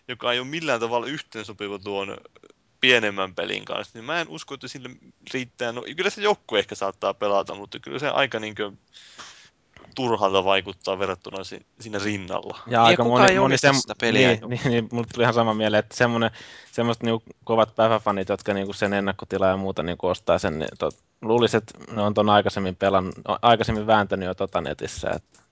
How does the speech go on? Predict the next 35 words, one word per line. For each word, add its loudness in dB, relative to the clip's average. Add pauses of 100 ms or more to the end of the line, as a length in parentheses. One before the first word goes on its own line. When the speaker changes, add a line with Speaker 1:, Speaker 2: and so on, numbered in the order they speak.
(320)
Speaker 2:
jos -6
on -4
ollut -2
siihen, -2
niinku, -8 (260)
palo, 0 (1300)
jotain -4
muut -6 (100)
vastaavaa. -2
Speaker 1:
Niin, -4
sit -8
toisaalta 2
siis, -4
jos 2
se, 0
jos 2
nyt -8
se -4
olisikin 0
kauhean 2
hy-, -20
hyvä -2
ja 0
porukka -8
sitä -10
innostuisi -12
pelaamaan, -4
niin -14
sittenhän -12
se -2
jakaisi 0
taas -4
tuota -14
pelaajayhteisöä -6 (120)
vain -12